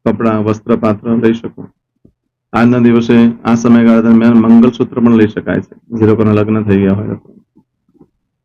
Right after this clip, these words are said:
લગ્ન ન થયા હોય, લગ્ન કરવાનો હોય તો પણ મંગલસૂત્ર લઈ શકો છો. કારણ કે આજે મંગલસૂત્ર લેવાથી જે સુખ છે તે લાંબો સમય સુધી રહે છે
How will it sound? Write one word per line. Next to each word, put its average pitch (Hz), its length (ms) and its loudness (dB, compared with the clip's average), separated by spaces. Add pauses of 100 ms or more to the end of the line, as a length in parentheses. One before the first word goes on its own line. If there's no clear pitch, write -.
લગ્ન 113 240 2
ન 123 120 2
થયા 113 220 0
હોય, 104 160 0
લગ્ન 110 340 0
કરવાનો 113 360 0
હોય 98 180 -4 (1400)
તો 120 80 2
પણ 120 120 0
મંગલસૂત્ર 110 500 2
લઈ 104 160 2
શકો - 260 -14
છો. - 140 -20 (1120)
કારણ 120 100 4
કે 120 60 6
આજે 123 320 2
મંગલસૂત્ર 131 460 0
લેવાથી 120 440 0
જે 113 200 -2
સુખ 139 340 -2
છે - 340 -4
તે 131 100 0
લાંબો 117 280 2
સમય 120 240 -2
સુધી 113 260 -2
રહે 101 240 -2
છે - 160 -20